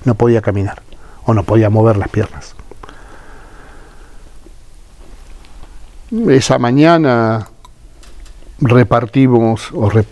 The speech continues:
sí, repartimos un poco de, de agua y de azúcar para que estuviera todo el mundo. Porque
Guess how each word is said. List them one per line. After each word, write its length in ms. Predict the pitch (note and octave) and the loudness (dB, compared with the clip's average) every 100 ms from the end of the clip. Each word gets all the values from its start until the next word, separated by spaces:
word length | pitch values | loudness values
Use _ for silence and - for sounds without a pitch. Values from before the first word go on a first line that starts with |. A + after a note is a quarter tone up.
| - - - | -10 -20 -8
sí, 200 | - - | -2 0
repartimos 720 | G#2 G#2 - A2 G2 F#2 - | 0 -2 -2 -4 -4 -6 -4
un 220 | A#2+ A#2 - | 0 0 0
poco 320 | B2+ - A#2+ | -2 0 0
de, 280 | A2+ G#2+ G#2+ | 0 0 0
de 140 | A2 | 2
agua 400 | B2+ C3 A2+ A2 | 2 2 0 -2
y 160 | A2 G#2 | -2 -2
de 680 | G#2 G#2 G2+ G2+ G2 G2 G2 | 0 0 0 0 0 -2 -2
azúcar 440 | F#2+ - E3+ F3 - _ - - - - - | -2 0 0 -2 -4 _ -20 -20 -20 -20 -12
para 240 | - G2 F#2+ | -2 0 0
que 160 | - | -4
estuviera 380 | G2+ - A2+ A2 | -6 2 2 2
todo 180 | G#2+ A2+ | 2 2
el 60 | B2 | 4
mundo. 340 | C#3+ B2 E3+ - - - - - - - - - - - - - - - - | 4 2 -2 -10 -20 -20 -20 -20 -20 -20 -20 -20 -20 -20 -20 -20 -18 -16 -4
Porque 1160 | A2+ G#2+ - - G#2+ G#2 G2+ F#2+ F#2+ F#2+ G2 | -2 -2 -4 0 2 2 2 0 0 0 -2